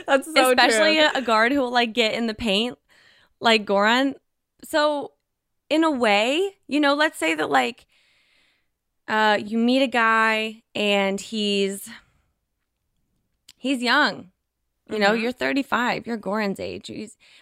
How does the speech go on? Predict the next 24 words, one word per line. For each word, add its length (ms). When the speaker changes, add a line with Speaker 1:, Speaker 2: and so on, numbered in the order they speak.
Speaker 2:
but 80
he's, 220
like, 200
he's 280
twenty-six. 1000
Speaker 1:
Okay. 300
Speaker 2:
And 180
Speaker 1:
You're 80
Speaker 2:
for 80
Speaker 1:
cougar. 100
Speaker 2:
some 240
reason, 520
he's 260
matured. 520
And 80
you're 80
like, 120
"Well, 120
that's 200
interesting." 520
And 120
maybe 280
he's 220
even 440